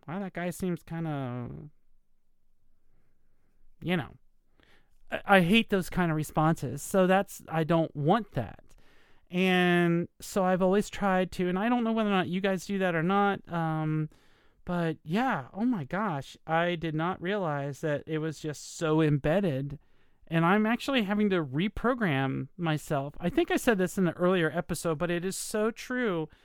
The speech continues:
and so connected with this, is that, um, I went up to a friend of mine that I worked with who knows, and again, I feel very comfortable with her. She's amazing. Um, she was really my,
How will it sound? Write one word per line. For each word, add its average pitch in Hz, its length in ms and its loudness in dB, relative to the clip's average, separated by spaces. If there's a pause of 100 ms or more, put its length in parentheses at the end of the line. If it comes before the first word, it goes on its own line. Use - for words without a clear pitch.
(440)
and 185 300 4
so 208 360 2
connected 196 520 0
with 147 200 -4
this, 156 300 0
is 170 220 -2
that, 175 280 2 (580)
um, 175 540 4 (1300)
I 226 80 4
went 247 140 6
up 269 100 0
to 220 100 0
a 214 40 0
friend 240 240 0
of 269 60 2
mine 175 200 2
that 170 120 0
I 170 80 0
worked 202 260 0
with 156 240 -2
who 196 160 6
knows, 165 640 4
and 185 160 2
again, 180 220 2
I 175 120 2
feel 165 260 -2
very 170 800 0
comfortable 156 500 -2
with 151 140 -6
her. 160 320 -2 (400)
She's 190 220 2
amazing. 165 800 4 (160)
Um, 147 720 -2
she 180 240 -2
was 175 560 -2
really 175 440 2
my, 151 300 -2